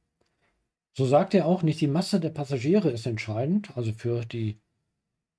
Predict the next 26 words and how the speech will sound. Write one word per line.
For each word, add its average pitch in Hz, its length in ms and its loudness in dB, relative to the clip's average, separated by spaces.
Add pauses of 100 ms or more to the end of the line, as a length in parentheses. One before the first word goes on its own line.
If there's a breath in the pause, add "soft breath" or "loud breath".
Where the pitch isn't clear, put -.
(880)
Terminals, 156 680 2 (120)
sondern 151 360 4
die 131 120 0
Zahl 151 340 -4
der 160 180 -2
Anläufe 175 560 -2
und 156 160 -4
die 127 80 -4
durchschnittlichen 165 800 -2
Ausgaben 151 640 -4
der 139 100 -4
Passagiere 131 520 -2
vor 120 220 -12
Ort. 107 200 -4
Die 110 120 -4
Dauer 180 320 2
des 160 200 -6
Aufenthalts 147 640 -6
vor - 160 -14
Ort 135 180 -4
ist 117 140 -8
wichtig. 117 360 -6
Das 104 200 -8
heißt, 131 180 -8
die 127 140 0
Wertschöpfung, 160 720 -2